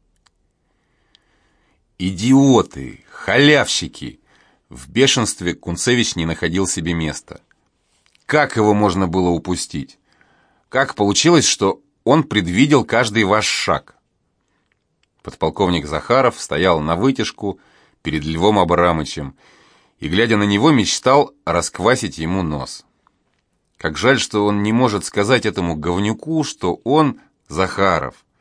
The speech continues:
всего-навсего исполнитель, а не организатор.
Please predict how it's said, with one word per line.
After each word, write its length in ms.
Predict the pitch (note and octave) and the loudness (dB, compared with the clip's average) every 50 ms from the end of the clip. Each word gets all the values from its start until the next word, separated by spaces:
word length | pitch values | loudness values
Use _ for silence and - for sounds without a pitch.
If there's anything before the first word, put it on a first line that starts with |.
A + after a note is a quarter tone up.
| _ _ _ _ | _ _ _ _
всего-навсего 680 | - - - F2+ G2+ B2 C3+ D3 D3+ B2+ - C3+ A#2+ A#2+ A#2 | -14 -8 -4 -2 0 2 4 4 2 2 0 -2 0 0 0
исполнитель, 1000 | - A#2 G#2 - - - C#3 C3+ B2+ A#2 G#2+ G#2 G#2 F#2 D2+ - D2+ C2+ - _ _ _ _ _ | 0 -2 -6 -4 0 2 2 4 4 2 2 2 0 -2 -2 -4 -10 -12 -12 _ _ _ _ _
а 120 | - D2 D#2+ | -10 -6 -2
не 120 | F2+ F#2 | 0 2
организатор. 840 | G2 F#2+ F2 F2 F#2+ G2 F#2+ F2 D#2+ F2 E2 D#2 D2+ - - - - | 0 0 0 0 0 0 0 -2 0 0 0 -2 -2 -6 -10 -16 -18